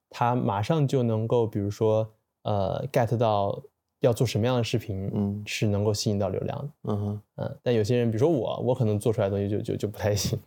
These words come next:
Speaker 2: 嗯，嗯。TikTok 本身里面很多路径跟抖音也是能够参照的，
Speaker 1: 嗯。
Speaker 2: 对吧？所以可能有些有感觉的人，他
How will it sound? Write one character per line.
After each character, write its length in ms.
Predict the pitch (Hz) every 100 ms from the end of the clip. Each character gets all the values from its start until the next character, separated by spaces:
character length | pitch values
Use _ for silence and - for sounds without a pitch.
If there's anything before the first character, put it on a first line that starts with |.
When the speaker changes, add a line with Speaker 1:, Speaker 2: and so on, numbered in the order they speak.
| _
Speaker 2:
嗯， 260 | 117 110 113
嗯。 240 | 113 110
TikTok 640 | 107 202 208 180 123 110 110 -
本 120 | 98
身 320 | 113 143 156 -
里 140 | 120 110
面 140 | 131
很 200 | - 98
多 420 | 113 120 123 135 - _ _ _ _ -
路 200 | 143 110
径 360 | 110 104 101 101
跟 360 | 110 110 110 113 _
抖 140 | 95 101
音 260 | 101 107
也 140 | 107 98
是 120 | 101
能 140 | 101
够 140 | 104 101
参 220 | - 110
照 160 | 139
的， 80 | 110 - - _ _ -
Speaker 1:
嗯。 160 | 113
Speaker 2:
对 80 | 104
吧？ 200 | - 113
所 140 | 104 117
以 40 |
可 100 | 113
能 260 | 104 107 117 - _ _ _
有 160 | - 101
些 180 | 113 127 -
有 280 | - 110 113
感 180 | 104
觉 100 | 98 104
的 100 | 104
人， 160 | 95
他 220 | 98 104